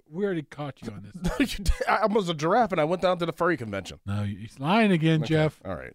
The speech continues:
Speaker 2: Uh, like, I mean, uh, I
Speaker 1: You had 'em all buying it, though.
Speaker 2: Well, uh,
Speaker 1: Not
Speaker 2: D-,
Speaker 1: me.
Speaker 2: Dove Kleiman, I guess he is a real person. I thought he was just, like, an
Speaker 1: I call him,
Speaker 2: A I bot
Speaker 1: I call
Speaker 2: or
Speaker 1: him
Speaker 2: just
Speaker 1: Dove.
Speaker 2: Dove Kleiman. He
Speaker 1: I don't
Speaker 2: put
Speaker 1: know.
Speaker 2: on an all-time offense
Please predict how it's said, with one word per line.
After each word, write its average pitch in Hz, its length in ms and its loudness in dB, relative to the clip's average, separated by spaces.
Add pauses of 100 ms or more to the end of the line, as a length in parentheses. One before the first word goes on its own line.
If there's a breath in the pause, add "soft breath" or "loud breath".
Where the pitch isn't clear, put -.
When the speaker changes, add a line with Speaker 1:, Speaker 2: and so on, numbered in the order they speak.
(100)
Speaker 2:
Uh, 117 140 -4
like, 107 180 -6
I 113 140 -2
mean, 113 200 -4
uh, 117 240 -4
I 110 160 -14
Speaker 1:
You 143 140 6
had 180 120 12
'em 190 100 8
all 196 160 10
buying 180 380 6
it, 107 100 -6
though. 101 220 -18 (160)
Speaker 2:
Well, 143 300 -6
uh, 131 40 -12 (180)
Speaker 1:
Not 175 220 2
Speaker 2:
D-, 196 60 2
Speaker 1:
me. 165 220 0 (320)
Speaker 2:
Dove 185 460 2
Kleiman, 170 600 0 (320)
I 123 60 0
guess 139 180 0
he 135 160 2
is 147 100 4
a 117 80 -2
real 104 200 0
person. 107 380 -4
I 104 60 -2
thought 110 160 -4
he 107 80 -4
was 101 140 -8
just, 98 160 -12
like, 90 160 -14
an 87 100 -10
Speaker 1:
I 85 40 -18
call 117 180 0
him, 110 40 0
Speaker 2:
A 107 40 0
I 107 100 0
bot 101 340 -2
Speaker 1:
I - 40 -8
call - 160 -2
Speaker 2:
or 104 60 -2
Speaker 1:
him 110 60 -6
Speaker 2:
just 92 140 -12
Speaker 1:
Dove. 98 420 -4 (160)
Speaker 2:
Dove 123 360 -4
Kleiman. 135 400 0
He - 80 -2
Speaker 1:
I - 40 2
don't 127 60 -2
Speaker 2:
put 220 120 2
Speaker 1:
know. 185 80 4
Speaker 2:
on 175 120 0
an 147 140 -6 (240 soft breath)
all-time 175 520 2
offense 156 600 0